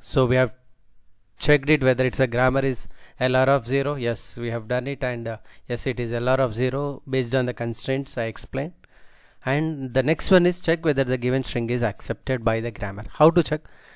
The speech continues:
whether the given string? I'll take a string and I'll check it out whether this string is a,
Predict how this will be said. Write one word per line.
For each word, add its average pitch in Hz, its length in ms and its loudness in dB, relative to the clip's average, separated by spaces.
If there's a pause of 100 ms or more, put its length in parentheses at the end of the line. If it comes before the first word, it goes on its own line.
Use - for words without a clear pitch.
whether 123 220 2
the 117 160 0
given 117 260 0
string? 110 320 -2
I'll 135 160 2
take 139 240 6
a 143 60 8
string 139 340 2
and 147 220 -2 (280)
I'll 127 140 0
check 131 220 0
it 143 120 -4
out 156 180 0
whether 123 320 0
this 143 320 -2
string 127 260 -2
is 123 180 0
a, 190 140 2